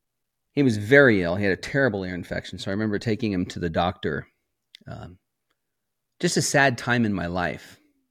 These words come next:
You know, when you wake up and you realize you've really made a bad decision, you know, really made a bad decision. And so I ended up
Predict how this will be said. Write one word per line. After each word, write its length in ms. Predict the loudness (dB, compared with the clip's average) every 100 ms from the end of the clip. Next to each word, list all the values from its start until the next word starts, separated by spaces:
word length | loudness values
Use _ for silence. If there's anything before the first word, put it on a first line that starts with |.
| _ _ _ _ _ _ -10
You 80 | -6
know, 160 | -4
when 140 | -2 -2
you 120 | 0
wake 280 | 0 0 0
up 160 | 0
and 100 | -2
you 100 | -4
realize 680 | -4 -2 -2 -2 -2 -6 -12 _ _ _ _ _ -2
you've 180 | 0 2
really 300 | 4 4 4
made 220 | 2 0
a 60 |
bad 260 | 0 0 0
decision, 520 | -4 -6 -6 -6 -12 -14 _ _ _ _ -14
you 100 | -10
know, 200 | -10 -10 _ _ _ -2
really 220 | 0 2
made 180 | 0 -2
a 40 |
bad 240 | -2 -4 -4
decision. 440 | -6 -8 -10 -18 _ _ _ _ _ _ _ _ _ _ _
And 160 | -6 -4
so 360 | 2 2 2 -4 -20 -20 -20 _ _ _ -18 -4
I 120 | 2
ended 220 | 2 6 6
up 360 | 6 2 -20